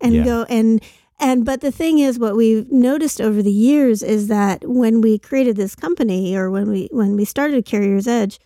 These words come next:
Speaker 1: we had to learn a whole bunch of new skills that we never had. You know, you being the drummer and me being the,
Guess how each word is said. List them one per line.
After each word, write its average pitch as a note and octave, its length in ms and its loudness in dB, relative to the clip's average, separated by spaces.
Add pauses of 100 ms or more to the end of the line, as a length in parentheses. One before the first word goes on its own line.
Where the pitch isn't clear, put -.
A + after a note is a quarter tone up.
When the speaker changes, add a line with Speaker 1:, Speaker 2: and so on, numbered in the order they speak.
(500)
Speaker 1:
we C4 160 2
had G4 160 -2
to D#4 120 -2
learn B3 360 0
a G#3+ 80 -2
whole C4 320 0
bunch A#3 320 -2
of G#3 220 0
new A3 260 4
skills E3 680 -6
that - 240 -6
we A3+ 240 4 (180)
never C4+ 440 2
had. G3+ 440 -6 (320)
You A#3+ 120 0
know, G#3 200 2
you A3+ 220 4
being A#3+ 260 0
the A3 120 0
drummer G#3+ 420 2
and G3+ 180 4
me G#3 140 4
being G#3 360 0
the, F#3+ 380 -4